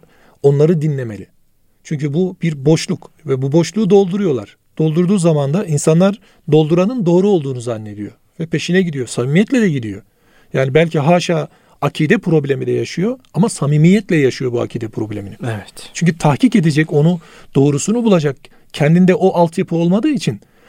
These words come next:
Speaker 1: kendisine sunulanı doğru kabul ediyor. Ya biz şimdi herkes ilahiyat fakültesi okusun ya da herkes Kur'an ve sünnet ilimlerinde mütehassıs olsun, ihtisas sahibi olsun demiyoruz. Ama bir Müslümanda hem Kur'an-ı Kerim,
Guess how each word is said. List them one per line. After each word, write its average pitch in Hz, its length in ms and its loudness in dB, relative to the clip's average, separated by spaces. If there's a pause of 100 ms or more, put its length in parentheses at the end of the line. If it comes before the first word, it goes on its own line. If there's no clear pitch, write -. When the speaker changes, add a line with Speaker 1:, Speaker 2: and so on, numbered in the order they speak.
(280)
Speaker 1:
kendisine 160 440 0
sunulanı 220 440 2
doğru 175 240 2
kabul 127 260 0
ediyor. 107 300 -14 (1000)
Ya 143 140 0
biz 135 80 -10
şimdi 170 340 0 (200)
herkes 165 380 2
ilahiyat 156 420 2
fakültesi 160 460 -2
okusun 147 400 -2
ya 139 100 2
da 156 80 4
herkes 160 340 0
Kur'an 165 280 0
ve 160 60 2
sünnet 160 340 0
ilimlerinde 160 500 4
mütehassıs 156 640 0
olsun, 160 280 0
ihtisas 147 400 -4
sahibi 165 300 2
olsun 160 400 2
demiyoruz. 180 460 2 (600)
Ama 180 260 4 (480)
bir 147 240 -4
Müslümanda 147 720 2 (300)
hem 196 180 0
Kur'an-ı 156 400 0
Kerim, 151 320 0